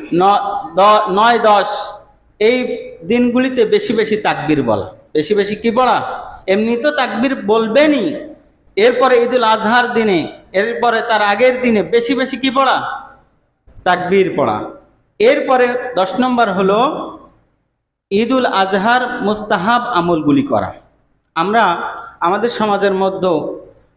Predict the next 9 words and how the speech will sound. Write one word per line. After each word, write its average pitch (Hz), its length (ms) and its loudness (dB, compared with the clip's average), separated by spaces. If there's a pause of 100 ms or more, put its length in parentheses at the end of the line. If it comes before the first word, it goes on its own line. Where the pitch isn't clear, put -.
(160)
যে 165 280 2
দেখবেন 185 520 0
যে 170 460 0 (500)
ঈদুল 226 280 2
আজহার 208 480 2 (760)
আমরা 170 600 0
সব - 480 -2
প্রস্তুতি 233 520 0
নিই, 135 340 -2